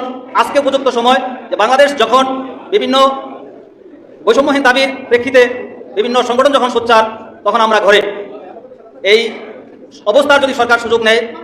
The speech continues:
আমরা সরকারকে স্পষ্টভাবে বলে দিতে চাই যে আমরা সরকারের অতি ঘনিষ্ঠ মানুষ, আমাদের দাবি দেওয়ার জন্য আমরা এখনো ঘরেই আছি। যদি আমাদেরকে ঘর থেকে বের হতে হয়, তাহলে আমাদের এই মঞ্চেই বাংলাদেশ সরকারি কর্মচারী সমন্বয় পরিষদের সভাপতি আছেন,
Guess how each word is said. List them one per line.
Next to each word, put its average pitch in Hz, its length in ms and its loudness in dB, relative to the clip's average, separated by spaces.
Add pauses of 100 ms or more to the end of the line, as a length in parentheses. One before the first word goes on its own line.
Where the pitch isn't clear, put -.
(120)
আমরা 233 200 2
সরকারকে 262 340 2
স্পষ্টভাবে 240 380 2
বলে 220 100 2
দিতে 220 160 -2
চাই 214 120 6 (600)
যে 190 40 0 (100)
আমরা 254 180 6 (720)
সরকারের 247 340 2
অতি 254 120 -2 (100)
ঘনিষ্ঠ 269 220 2 (100)
মানুষ, 202 160 0 (560)
আমাদের 240 260 4
দাবি 233 140 4
দেওয়ার 254 180 6
জন্য 254 200 2
আমরা 240 180 4
এখনো 240 220 0
ঘরেই 240 240 6
আছি। 202 140 -2 (560)
যদি 220 180 4
আমাদেরকে 247 320 4
ঘর 226 120 4
থেকে 226 140 2
বের 233 140 4
হতে 226 180 0
হয়, 220 160 6 (340)
তাহলে 233 220 4 (380)
আমাদের 254 280 4
এই 262 140 4
মঞ্চেই 269 280 4 (420)
বাংলাদেশ 233 300 4
সরকারি 247 220 2
কর্মচারী 240 300 0
সমন্বয় 254 300 2
পরিষদের 240 280 0
সভাপতি 220 320 -2
আছেন, 226 180 2